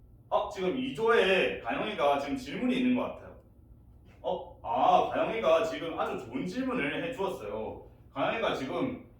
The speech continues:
가영이는 응고, 융해, 기화에 대해서만 우리가 지금 질량이 일정하다고 배웠는데,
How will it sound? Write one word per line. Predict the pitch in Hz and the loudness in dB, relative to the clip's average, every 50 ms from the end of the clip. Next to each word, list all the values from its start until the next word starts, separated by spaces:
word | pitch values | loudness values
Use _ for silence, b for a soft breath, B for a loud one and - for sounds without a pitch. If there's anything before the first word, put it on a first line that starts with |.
| - - - - - - | -20 -20 -20 -20 -18 -8
가영이는 | - 165 - 220 247 262 247 226 190 185 190 190 165 139 - - - - - - | -4 -2 -2 -2 -2 -2 -2 -2 -2 -2 -2 -2 -2 -2 -4 -6 -8 -14 -14 -12
응고, | 214 226 233 226 233 254 254 254 | -10 -10 -6 -4 -2 0 0 0
융해, | - 139 139 - - 196 208 - | 0 0 0 0 0 -4 -4 -4
기화에 | - 147 190 196 196 180 170 160 160 156 151 156 147 - | -4 -2 0 0 2 2 0 0 -2 -4 -6 -8 -8 -6
대해서만 | 147 151 143 139 120 127 135 135 139 139 131 127 | -4 -4 -4 -2 -4 -4 -4 -4 -6 -6 -6 -4
우리가 | 127 117 - - - - - | -4 -4 -4 -4 -2 -2 -2
지금 | - 127 120 123 | -4 -6 -10 -10
질량이 | 113 - 123 135 165 214 208 - - | -10 -10 -8 -4 -4 -2 -2 -2 -4
일정하다고 | 202 208 - 240 233 214 190 190 185 135 127 - - - | -6 -6 -6 -6 -4 -4 -2 -2 -2 -2 -2 -4 -4 -4
배웠는데, | - - - 139 127 - - - 123 120 110 104 - - - B | -4 -4 -4 -4 -4 -6 -8 -8 -6 -4 -4 -4 -6 -8 -12 B